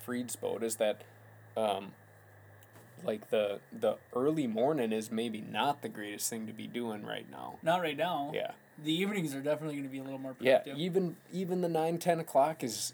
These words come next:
Speaker 1: you know, I think the, the end of your morning can maybe be the best right now, and it's not because you just happen to land on fish, it's because, like, they were waiting for it to warm up a little bit and get moving.
Speaker 2: Right.
Speaker 1: Also, I think that maybe means that you should may-, you could fish your mornings backwards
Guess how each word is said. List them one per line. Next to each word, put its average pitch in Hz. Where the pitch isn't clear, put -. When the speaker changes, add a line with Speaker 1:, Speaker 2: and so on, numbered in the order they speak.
Speaker 1:
you 120
know, 113
I 110
think 123
the, 104
the 110
end 143
of 123
your 110
morning 110
can 104
maybe 113
be 110
the 104
best -
right 127
now, 143
and 120
it's -
not 123
because 113
you 107
just 107
happen 104
to 101
land 104
on 104
fish, 113
it's -
because, -
like, 117
they 117
were 113
waiting 101
for 107
it 101
to 113
warm 110
up 127
a -
little 90
bit 85
and 87
get 82
moving. 117
Speaker 2:
Right. 143
Speaker 1:
Also, 127
I 110
think 113
that 101
maybe 123
means 127
that 104
you 107
should 101
may-, 104
you 110
could -
fish -
your 110
mornings 110
backwards -